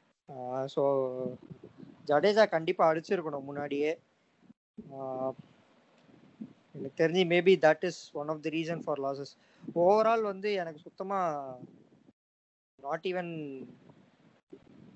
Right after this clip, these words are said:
என்ன சொல்றதுன்னே தெரியல. ரொம்ப very bad performance தான் இன்னைக்கு. But okay, ஆ, we'll see. போன மேட்ச்க்கு at least ஓரளவுக்கு பவுலிங்காவது at least இம்ப்ரூவ்ட்னு சொல்லலாம். ஏன்னா we had an option of,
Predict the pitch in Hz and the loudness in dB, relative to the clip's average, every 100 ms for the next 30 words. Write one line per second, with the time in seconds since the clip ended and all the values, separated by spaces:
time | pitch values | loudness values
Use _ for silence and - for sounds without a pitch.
0 | - _ _ _ - - 139 175 160 156 | -20 _ _ _ -16 -10 -2 0 2 8
1 | 185 180 185 170 151 143 143 175 190 156 | 8 8 4 2 2 0 0 4 4 6
2 | 160 185 156 156 - 151 147 139 135 139 | 4 2 4 2 2 -4 -4 -8 -12 -12
3 | 135 127 - 147 _ _ - - - _ | -12 -16 -18 -20 _ _ -20 -20 -20 _
4 | 160 - 196 202 226 - - 165 143 143 | -6 -2 -2 0 -4 -4 -14 -8 -4 -4
5 | 143 - 165 147 - 185 160 170 202 220 | -6 -8 -8 -8 0 4 4 6 8 8
6 | 226 240 214 196 185 196 - 214 190 185 | 6 2 -2 -4 -4 -8 -10 -16 -10 -8
7 | 151 170 170 185 185 185 156 135 - _ | -4 -2 0 0 0 0 0 -2 -16 _
8 | _ 139 156 190 185 190 185 175 175 170 | _ -2 2 2 4 4 4 0 -4 -8
9 | 170 156 170 160 160 156 143 139 135 151 | -8 -6 -6 -6 -8 -6 -4 -4 -4 -4
10 | 156 139 139 143 160 185 175 151 151 170 | -2 -2 -6 -2 2 2 2 -4 -6 -10
11 | 151 | -18